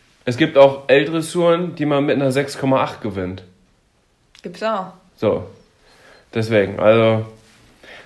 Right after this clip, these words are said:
Speaker 1: so unterschiedlich ist das einfach.
Speaker 2: So, jetzt haben wir uns hier über die Noten ausgelassen.
Speaker 1: <laughs>
Speaker 2: Ah, ja, das ist aber auch ein schweres Thema.
Speaker 1: Das ist wirklich ein schweres Thema.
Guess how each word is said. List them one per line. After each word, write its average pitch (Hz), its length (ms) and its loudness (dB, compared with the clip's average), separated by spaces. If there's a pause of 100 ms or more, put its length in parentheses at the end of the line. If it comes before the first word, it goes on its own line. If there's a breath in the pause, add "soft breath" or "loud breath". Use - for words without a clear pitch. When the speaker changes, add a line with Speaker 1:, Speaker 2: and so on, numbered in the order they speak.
Speaker 1:
so 135 180 4
unterschiedlich 113 680 -2
ist 104 180 -10
das 107 120 -10
einfach. 92 640 -6 (920 loud breath)
Speaker 2:
So, 233 200 2
jetzt 208 260 2
haben 240 220 2
wir 226 80 -4
uns 233 200 -4
hier 226 200 -8
über 226 160 -4
die 220 120 0
Noten 269 680 -2 (260 loud breath)
ausgelassen. 269 880 6
Speaker 1:
<laughs> - 140 6
Speaker 2:
Ah, 262 680 8
ja, 226 300 6
das 208 200 2
ist 226 160 -8
aber 196 320 -2
auch 196 140 -8
ein 202 140 -8
schweres 190 440 -6
Thema. 175 460 -10 (340 soft breath)
Speaker 1:
Das 135 280 2
ist 127 80 -14
wirklich 117 240 -10
ein 113 100 -10
schweres 117 400 -2
Thema. 131 380 -2